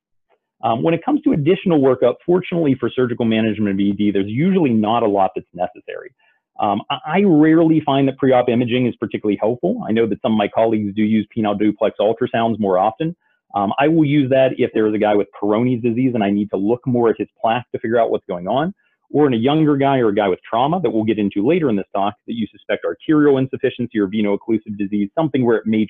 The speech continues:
change your surgical approach to some degree. Also, more complex imaging like M R Is, C Ts, um, arteriographies, I, you know, I would only consider those in special cases. Um, I think sometimes if a patient's coming to you that you don't necessarily know his anatomy or you don't necessarily know his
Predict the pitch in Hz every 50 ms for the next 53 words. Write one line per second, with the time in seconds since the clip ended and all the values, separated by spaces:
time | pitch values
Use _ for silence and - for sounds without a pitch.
0 | - - 110 110 104 101 95 - 107 101 92 101 - 101 95 - - 92 87 -
1 | - - _ _ 92 92 87 - - - - _ _ _ _ _ _ _ _ _
2 | _ _ _ _ _ - 135 156 156 - 151 139 131 127 120 - - - 208 208
3 | 202 - 139 - - 127 117 113 104 110 110 101 95 87 - 135 131 131 127 123
4 | 120 117 117 117 117 117 113 - - - 120 120 117 - 123 113 110 107 110 107
5 | 104 - _ _ - 104 92 90 101 - 127 113 - - 135 120 113 117 120 113
6 | 113 117 - 117 113 113 117 127 139 139 - 147 147 127 - 135 151 151 156 156
7 | 147 139 139 131 - 123 127 113 123 110 110 104 104 98 98 101 92 - - 107
8 | 98 - - 98 - - 98 98 98 - 117 110 110 - _ _ _ _ _ _
9 | _ - 98 95 104 101 - 131 117 - 139 123 120 127 123 117 113 107 110 95
10 | - 117 110 - 113 104 - _ - 127 123 120 117 110 _ - 120 117 113 113
11 | 113 113 113 104 104 98 - 107 104 107 107 - - 113 107 123 120 139 - 135
12 | 123 - - 120 117 117 113 110 110 107 104 104 110 107 104 110 110 110 110 113
13 | 113 101 98 92 90 92 98 101 107 113 107 101 - 107 101 104 101 98 92 90